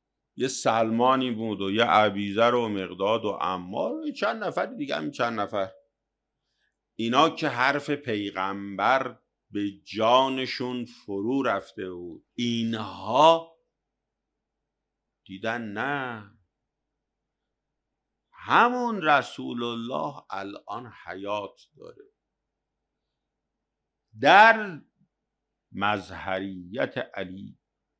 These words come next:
این حیات داره، زنده است، فقط ظاهر فرق کرده، شکل و شمایل ظاهری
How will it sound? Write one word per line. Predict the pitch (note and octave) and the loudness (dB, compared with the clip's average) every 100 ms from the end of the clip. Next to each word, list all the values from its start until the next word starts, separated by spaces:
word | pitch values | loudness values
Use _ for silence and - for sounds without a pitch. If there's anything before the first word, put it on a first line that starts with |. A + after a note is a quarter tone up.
| _ _ | _ _
این | - G2 F#2+ | -12 -12 -12
حیات | F2+ E2 E2+ E2 - - - | -12 -8 -8 -8 -12 -20 -20
داره، | - _ _ _ | -20 _ _ _
زنده | A#2+ A#2+ A#2+ E3+ | 0 0 2 2
است، | D3+ - - _ _ | 2 -2 -18 _ _
فقط | - - B2+ B2 D3+ E3+ F3+ B2 | -14 4 4 6 8 6 6 -2
ظاهر | G#2+ G2+ A2+ A2+ A2+ A2+ A2 G2+ C#3 C3 | -10 0 6 8 8 6 4 4 4 4
فرق | A2+ - F#2+ G2 G2 E2+ E2 | -2 -4 2 2 2 -4 -10
کرده، | - F2+ F2+ E2+ F2+ E2+ E2+ G#2+ _ _ _ _ _ _ _ _ _ _ _ _ _ _ _ _ - | -4 -4 -4 -8 -10 -10 -16 _ _ _ _ _ _ _ _ _ _ _ _ _ _ _ _ _ -8
شکل | - - D3+ D3+ C#3+ C#3 | -2 4 6 6 0 2
و | D#3 | 2
شمایل | - - G#2 G2 G#2 G#2 G#2 G#2 G#2 G#2 G#2 | 0 -2 0 0 0 2 0 0 0 0 -2
ظاهری | F#2 F2+ G2+ G#2 G2+ F#2+ G2+ C3 | -6 2 4 6 4 0 -2 -2